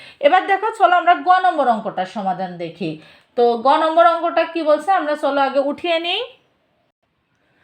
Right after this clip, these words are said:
এই জায়গাতে আমরা প্রথমে গ নম্বর অঙ্কটা উঠিয়ে নিলাম। এবার দেখো, গ নম্বর অঙ্কটায় যে অংশটা আছে,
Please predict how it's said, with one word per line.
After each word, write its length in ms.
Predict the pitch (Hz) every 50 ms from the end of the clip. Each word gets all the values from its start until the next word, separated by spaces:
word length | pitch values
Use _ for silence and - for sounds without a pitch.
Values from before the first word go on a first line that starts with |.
| _ _ _ _ _ _ _ _ _ _ _ _ _ _ _
এই 220 | - 311 320 349 320
জায়গাতে 480 | 349 370 381 381 381 381 381 381 359
আমরা 260 | 311 311 294 277 285
প্রথমে 440 | 294 294 302 302 294 - 311 339 349
গ 100 | 320 277
নম্বর 340 | 294 294 285 294 302 311 311
অঙ্কটা 320 | 320 311 294 320 311 349
উঠিয়ে 280 | 339 320 254 - 311 330
নিলাম। 260 | 320 339 349 381 392
এবার 260 | 359 285 247 285 269
দেখো, 300 | 233 254 254 254 277 285
গ 240 | 294 277 247 262 262
নম্বর 260 | 269 277 277 277 320
অঙ্কটায় 460 | 320 302 302 285 320 311 330 339 359 302
যে 220 | 226 294 302 311
অংশটা 600 | 311 311 302 302 302 339 311 - 339 339 339 339 -
আছে, 440 | - 254 285 277 - - 240 247 349